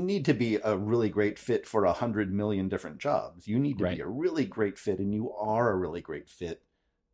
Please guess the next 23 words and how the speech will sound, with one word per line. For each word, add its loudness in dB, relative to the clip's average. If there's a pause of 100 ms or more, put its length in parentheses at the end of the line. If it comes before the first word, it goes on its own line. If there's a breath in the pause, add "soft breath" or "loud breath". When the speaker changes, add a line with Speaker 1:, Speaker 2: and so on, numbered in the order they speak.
(160)
Speaker 1:
for -20
something. -4 (960)
And -4
you -4
just -6
need -4
to -6
make -2
it -4
clear -2 (360)
with -2
everything 2
about 0
yourself -10
that -16
you -20
put -2
out 0
there -10 (720)
that -14 (840)
you -4
might 2
be -4